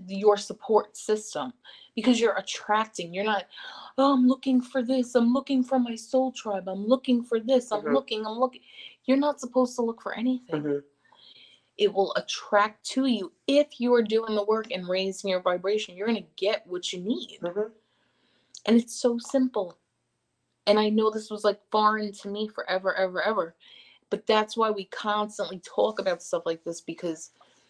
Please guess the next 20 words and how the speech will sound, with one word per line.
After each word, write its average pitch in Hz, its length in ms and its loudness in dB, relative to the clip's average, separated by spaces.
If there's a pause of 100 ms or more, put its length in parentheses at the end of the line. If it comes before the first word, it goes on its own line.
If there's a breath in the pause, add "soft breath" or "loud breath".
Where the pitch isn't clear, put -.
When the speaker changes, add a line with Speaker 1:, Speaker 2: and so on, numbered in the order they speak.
(240 soft breath)
Speaker 1:
it's 214 180 0
a 196 60 10
mindset 190 840 -2
shift. - 840 -8 (720)
And 208 100 0
you 214 60 0
Speaker 2:
Yeah. 214 60 4
Speaker 1:
don't 233 160 2
have 233 300 0
to 180 80 -12
stay 196 720 -2
where 170 220 -8
you're 165 260 -2
at. 190 400 -2
You 185 120 -8
can 180 300 -8 (380)
shift - 760 -4
at 185 140 -4
any 202 200 0
time, - 520 -4